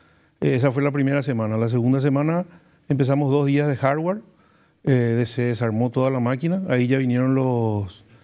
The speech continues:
eh, representantes de la empresa, porque es su tecnología, entonces ellos vinieron, eh, primero vino un ingeniero y otro que le acompañaba para hardware,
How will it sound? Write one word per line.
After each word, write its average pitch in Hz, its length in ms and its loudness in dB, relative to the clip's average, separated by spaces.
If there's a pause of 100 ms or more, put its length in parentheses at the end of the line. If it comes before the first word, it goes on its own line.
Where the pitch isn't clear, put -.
(320)
eh, 117 180 2
representantes 123 640 0
de 135 100 0
la 131 300 0
empresa, 135 480 -2 (160)
porque 123 220 0
es 113 80 -2
su 135 100 0
tecnología, 143 800 0
entonces 120 320 -2
ellos 120 200 2
vinieron, 123 440 0 (680)
eh, 131 160 2
primero 117 300 2
vino 123 180 2
un 131 80 2
ingeniero 127 800 0
y 120 160 0
otro 117 200 0
que 131 60 0
le 131 60 0
acompañaba 127 480 0
para 135 140 -2
hardware, 135 400 -2